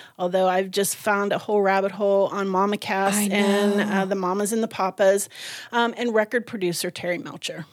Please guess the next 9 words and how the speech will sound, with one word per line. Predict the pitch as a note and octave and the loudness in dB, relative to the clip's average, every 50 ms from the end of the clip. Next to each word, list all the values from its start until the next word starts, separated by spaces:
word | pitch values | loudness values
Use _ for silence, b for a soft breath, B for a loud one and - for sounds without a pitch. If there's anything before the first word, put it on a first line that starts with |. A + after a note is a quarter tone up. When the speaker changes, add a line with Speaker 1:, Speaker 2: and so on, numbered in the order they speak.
| - - | -16 -10
Speaker 2:
Right. | G#3+ A3+ G#3 G#3 G#3 - - | -8 -6 -4 -6 -6 -6 -2
Speaker 1:
All | G#3+ G3 | 2 4
right. | G3 G3+ G#3 - - | 6 6 4 2 0
So | - - G#3+ | -2 -2 0
Charlie | G#3 - - - E4 F#4 G4 G4+ F#4 | 0 -2 0 2 2 4 6 4 4
believed | C#4+ A#3 A3 G3+ F#3 F3+ E3+ D3 D3 E3 D#3 - | 4 4 4 4 2 0 -2 -4 -6 -8 -8 -8
that | F#3 F3 - | -8 -4 -2
the | G3+ G3+ | -2 -2
Beatles | G3 G3 C4+ C#4 D4+ C#4+ A#3 F#3 D#3 B2 D3+ A3 D4+ - - - - | -2 0 2 4 4 6 6 4 4 4 2 2 2 0 -2 -6 -8